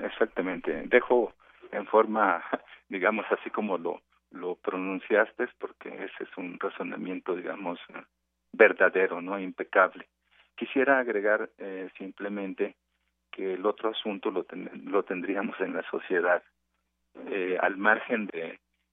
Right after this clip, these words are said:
de nueva administración pública federal, al margen de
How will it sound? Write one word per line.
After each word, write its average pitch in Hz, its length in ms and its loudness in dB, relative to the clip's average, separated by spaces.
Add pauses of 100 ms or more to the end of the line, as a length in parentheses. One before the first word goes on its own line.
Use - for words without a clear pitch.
de 87 640 -2
nueva 92 480 0
administración 87 720 -10
pública 87 380 -10
federal, 101 600 2
al 85 120 -8
margen 92 460 -8
de 85 240 -8